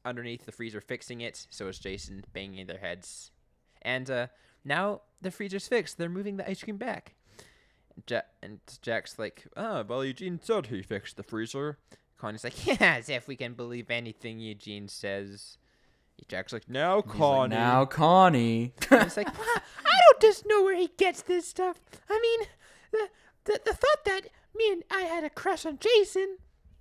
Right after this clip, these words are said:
Speaker 1: And just then, Eugene comes in. He's obviously glum. Connie's like, "Huh? Uh," no, Connie. So,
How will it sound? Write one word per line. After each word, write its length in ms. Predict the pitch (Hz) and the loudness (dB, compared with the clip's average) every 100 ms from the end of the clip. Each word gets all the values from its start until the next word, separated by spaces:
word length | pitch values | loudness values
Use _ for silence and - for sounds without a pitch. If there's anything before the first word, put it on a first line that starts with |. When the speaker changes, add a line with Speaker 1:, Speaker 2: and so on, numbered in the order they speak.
| _ - | _ -8
Speaker 1:
And 460 | 185 196 196 - _ | -4 -4 -8 -14 _
just 220 | 143 139 - | -12 -12 -12
then, 180 | 110 - - | -16 -18 -20
Eugene 320 | 104 98 95 | -18 -18 -16
comes 340 | - 101 92 | -16 -16 -14
in. 300 | 92 95 98 _ _ | -14 -14 -18 _ _
He's 160 | - 226 | -12 -2
obviously 340 | 190 156 - | -2 -2 -12
glum. 460 | 113 107 104 104 110 _ _ _ _ _ _ | -12 -10 -10 -12 -16 _ _ _ _ _ _
Connie's 320 | - 147 147 | -8 -8 -4
like, 160 | 175 160 - | -6 -6 -6
"Huh? 160 | 415 - _ _ _ _ _ _ _ | -8 -8 _ _ _ _ _ _ _
Uh," 200 | 359 440 - - _ _ - | -4 -4 -6 -18 _ _ -6
no, 140 | 165 | -6
Connie. 260 | - 170 - _ _ | -2 -6 -6 _ _
So, 200 | - 117 | -4 -4